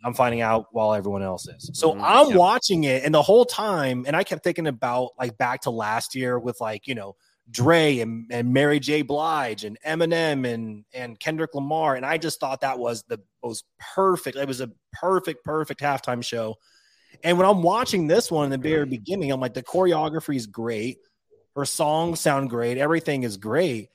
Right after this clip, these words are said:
Speaker 1: But I thought, like, the effort was, like, very minimal. Like, it wasn't a lot of moving around. It was kinda just like, "Hey, I'm wearing this cool red suit and, uh, I'm, I'm banging out the hits and everyone's in love with it." But then you find out later that she's fucking pregnant. It's like, "Okay, well,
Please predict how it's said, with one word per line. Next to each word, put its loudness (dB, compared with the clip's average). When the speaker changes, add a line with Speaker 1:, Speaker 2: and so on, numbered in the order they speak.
Speaker 1:
But 0
I 2
thought, 0
like, -4
the -2
effort 2
was, 2
like, 0
very 2
minimal. 4
Like, -2
it 0
wasn't 2
a 2
lot 2
of 2
moving 4
around. 4
It 4
was 0
kinda -2
just -2
like, 0
"Hey, 0
I'm -4
wearing -2
this -6
cool -4
red -4
suit -4
and, -6
uh, -4
I'm, -6
I'm -4
banging -2
out -2
the -2
hits -2
and -4
everyone's -2
in -8
love -2
with -6
it." -8
But -14
then -4
you -2
find 0
out 2
later 4
that 2
she's -6
fucking -8
pregnant. -4
It's -12
like, -8
"Okay, -2
well, 0